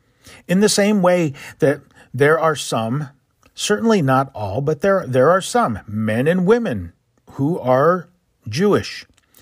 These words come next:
that display arrogance and a cavalier attitude about being chosen, essentially saying, "I can do no wrong. I'm chosen. Deal with it." This attitude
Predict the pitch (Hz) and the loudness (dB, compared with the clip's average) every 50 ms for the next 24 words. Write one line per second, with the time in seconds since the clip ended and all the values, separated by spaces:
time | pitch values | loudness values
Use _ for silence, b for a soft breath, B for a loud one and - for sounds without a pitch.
0 | b b - 131 135 202 156 156 175 - - - - 127 117 113 113 127 151 165 | b b -2 -2 -2 -2 -2 -4 -4 -4 -4 -4 0 0 2 2 2 2 0 0
1 | 135 B B B _ - - 156 156 151 143 127 110 117 107 98 - - - - | -4 B B B _ -4 0 2 2 2 0 0 -2 -4 -6 -6 -8 -10 -8 -6
2 | 123 113 101 - - - - 170 202 202 208 208 202 208 202 156 147 139 135 135 | -6 -6 -6 -8 -8 -4 0 0 2 2 2 2 2 0 0 0 0 0 2 2
3 | 135 131 - 139 139 147 - 139 135 113 101 120 123 127 139 147 - 131 120 107 | 0 -4 -4 -6 -6 -4 -2 -4 -4 -2 -2 0 2 2 0 0 -2 -6 -8 -4
4 | 101 180 196 170 131 117 113 120 113 - _ _ _ _ - - - 180 175 156 | -2 -2 0 0 0 -2 -2 -4 -6 -8 _ _ _ _ -6 0 2 2 2 2
5 | 127 - 87 87 90 98 B B B B B B 139 - - 151 147 156 139 - | 0 -4 -8 -14 -16 -18 B B B B B B -8 -6 -2 -2 -2 -2 -2 0
6 | 190 185 170 - - 147 143 143 147 156 143 139 B B B B B B B B | -2 -2 -2 -2 -2 -2 -2 -2 -2 -4 -6 -8 B B B B B B B B
7 | B _ - - 120 135 147 170 160 - - 123 117 113 117 156 165 170 165 165 | B _ -8 -2 0 0 0 0 -2 -4 -4 -4 -4 -2 -2 -2 0 2 4 4
8 | 160 160 156 135 120 117 104 92 90 87 87 - - _ _ _ _ _ _ _ | 4 4 4 2 0 -2 -4 -6 -10 -12 -12 -16 -20 _ _ _ _ _ _ _
9 | - - - 139 156 147 - 196 196 196 190 156 117 117 98 - _ _ _ _ | -6 -2 -2 -2 0 0 2 2 2 2 0 -2 -4 -6 -8 -8 _ _ _ _
10 | _ _ _ _ _ _ _ _ _ _ - 165 165 160 156 139 123 107 110 101 | _ _ _ _ _ _ _ _ _ _ -6 -2 2 2 2 2 0 -2 -4 -6
11 | - _ _ _ _ _ _ _ _ _ _ _ B B B B B B B B | -10 _ _ _ _ _ _ _ _ _ _ _ B B B B B B B B
12 | B B B B B 123 117 95 - 107 110 117 131 175 196 - - 139 127 127 | B B B B B -8 -8 -8 -6 -6 -2 -2 0 0 0 -2 -2 -2 -2 0
13 | 151 175 165 160 | -2 -2 -6 -8